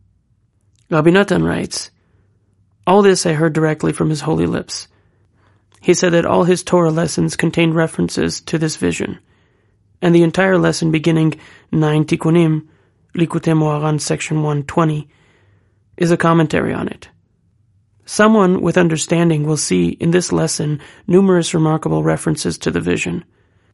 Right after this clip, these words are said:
Note the explanation given there of the opening of the heart, a concept alluded to in the verse, "He opened the rock and waters gushed out," Psalms one oh five forty-one.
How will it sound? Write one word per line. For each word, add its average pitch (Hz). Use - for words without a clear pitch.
Note 175
the 170
explanation 160
given 165
there 147
of 156
the 160
opening 160
of 147
the 143
heart, 160
a 160
concept 170
alluded 160
to 165
in 160
the 156
verse, 156
"He -
opened 160
the 156
rock 160
and 156
waters 151
gushed 160
out," 165
Psalms 156
one 165
oh 151
five 151
forty-one. 165